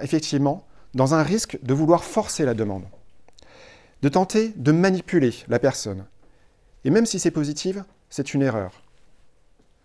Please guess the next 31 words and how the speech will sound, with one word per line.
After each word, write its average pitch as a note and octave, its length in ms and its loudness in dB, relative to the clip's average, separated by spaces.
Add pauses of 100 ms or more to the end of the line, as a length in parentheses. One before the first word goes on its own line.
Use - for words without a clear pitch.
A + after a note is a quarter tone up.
(360)
Il B2+ 60 -10
faut G3 100 0
se F#3 100 -2
souvenir F3 480 0
que C3 280 2 (440)
tout E3+ 140 -2
dictateur D3+ 680 -2 (500)
pense D3 180 -2
qu'il B2+ 140 -6
sait - 160 -6
les C3+ 80 0
choses C3+ 200 -6
qui B2+ 80 -8
sont A#2+ 140 -4
bonnes A#2 240 -2
pour A2 120 -10
les F#2+ 140 -8
autres. - 260 -16 (2500)
Alors, G3 340 4 (500)
jetons C#3+ 280 -4
Kotter E3 280 -4
à C3 80 -4
la B2 80 -2
poubelle. G2+ 320 -10 (1300)
Kotter F3 320 6
avec D3 200 4
son D3 140 -6
sentiment C#3 460 -2
d'urgence. A#2 540 -4 (800)
Parce D#3+ 160 2
que, B3 220 0